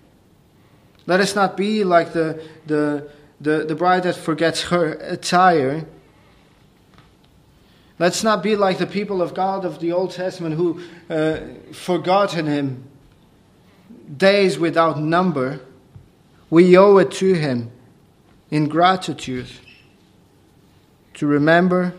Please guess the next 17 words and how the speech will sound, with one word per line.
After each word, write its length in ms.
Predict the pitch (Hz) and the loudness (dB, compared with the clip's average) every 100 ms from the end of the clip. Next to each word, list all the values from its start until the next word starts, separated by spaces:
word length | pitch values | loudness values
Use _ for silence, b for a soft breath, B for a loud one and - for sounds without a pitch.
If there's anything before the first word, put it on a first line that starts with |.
| - - _ _ | -14 -20 _ _
to 120 | - | -14
see 320 | 139 - 175 170 | -10 -6 -2 -2
his 300 | 160 147 - | -2 -8 -8
help, 360 | 151 156 156 B B | -6 -8 -10 B B
to 120 | - | -6
raise 320 | 156 180 180 | -2 0 0
a 60 | 170 | -4
stone 360 | - 180 170 | -8 -6 -4
of 140 | 170 156 | -6 -6
Ebenezer. 760 | 165 151 160 160 160 143 147 113 - _ _ _ _ _ _ _ _ _ _ _ _ _ _ _ - | -6 -6 -8 -6 -6 -8 -10 -12 -20 _ _ _ _ _ _ _ _ _ _ _ _ _ _ _ 0
We 180 | 151 | 4
owe 140 | 170 180 | 6 4
it 120 | 175 | 2
to 140 | - | -2
him 380 | 160 160 165 135 - - - _ _ - _ _ _ _ _ _ _ _ _ _ _ _ _ _ _ _ | -2 -2 -2 -6 -10 -20 -20 _ _ -20 _ _ _ _ _ _ _ _ _ _ _ _ _ _ _ _
to 380 | - 156 151 151 | -2 0 0 -4
see 720 | - - - 185 190 196 190 | -10 -8 -2 2 2 0 -6